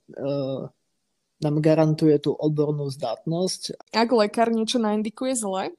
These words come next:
Speaker 2: a my to zle vykonáme, tak, e, my sme teda tiež zodpovední za to. Čiže ak, e, niečo lekár naindikoval zle, tak musíme byť veľmi pozorní a potom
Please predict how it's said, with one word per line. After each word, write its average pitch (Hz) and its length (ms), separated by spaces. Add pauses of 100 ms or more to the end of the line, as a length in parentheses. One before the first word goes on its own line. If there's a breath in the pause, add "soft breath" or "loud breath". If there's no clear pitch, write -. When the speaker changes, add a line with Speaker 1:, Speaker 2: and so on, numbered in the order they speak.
(180)
Speaker 2:
a - 80
my 196 160
to 214 140
zle 202 260
vykonáme, 208 580
tak, 196 360
e, 208 80 (180)
my - 320
sme 190 180
teda 190 220
tiež 185 300
zodpovední 196 640
za 196 160
to. 202 260 (580)
Čiže 208 320
ak, 208 460
e, 254 60 (260)
niečo 220 380
lekár 214 280
naindikoval 214 640
zle, 214 280
tak 202 360
musíme 202 380
byť 202 180
veľmi 220 300
pozorní 214 560
a 233 100
potom 190 640